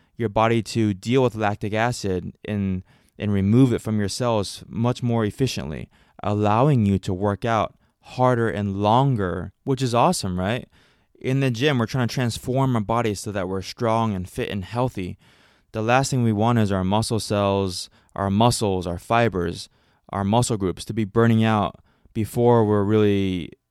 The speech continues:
had a good workout. So by doing hiit cardio, you get a boost to your lactic acid threshold, which is awesome. So those are a lot of, that's a lot of good stuff, right?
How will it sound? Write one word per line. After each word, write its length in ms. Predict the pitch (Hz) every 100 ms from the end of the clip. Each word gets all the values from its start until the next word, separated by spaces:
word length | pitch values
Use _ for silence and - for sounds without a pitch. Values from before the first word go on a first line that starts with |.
| _
had 260 | 113 127
a 60 | 117
good 140 | 104
workout. 440 | 90 113 - 78 - _ _ _ _
So 200 | - 120
by 340 | 107 107 104 101
doing 320 | 92 120 113
hiit 180 | 123 104
cardio, 360 | - 127 113
you 120 | 98 104
get 120 | 107
a 60 |
boost 460 | 87 87 123 131 -
to 80 | 110
your 140 | 98
lactic 440 | 90 98 107 104 95
acid 300 | 95 95 -
threshold, 360 | 90 87 -
which 160 | 95 90
is 120 | 98
awesome. 420 | 92 87 - - - _ _ _ _ _ _ _ _ _ _ _
So 400 | - 147 147 151
those 200 | 160 180
are 40 | 202
a 40 |
lot 180 | 190 185
of, 560 | 175 160 110 127 117
that's 180 | 135 156
a 60 | 170
lot 160 | 165
of 80 | 143
good 180 | 117 123
stuff, 380 | - 104 87 92
right? 260 | 92 87